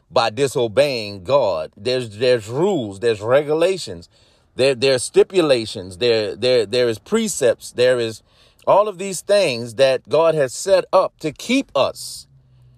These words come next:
from, uh, hell and keep us from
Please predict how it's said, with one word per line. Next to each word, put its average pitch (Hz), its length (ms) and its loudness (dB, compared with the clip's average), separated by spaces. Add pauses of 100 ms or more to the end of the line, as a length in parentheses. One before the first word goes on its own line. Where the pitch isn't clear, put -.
(160)
from, 131 800 -2 (260)
uh, 113 280 2
hell 151 460 2
and 123 160 -8
keep 226 280 -8
us 123 160 0
from 120 400 -4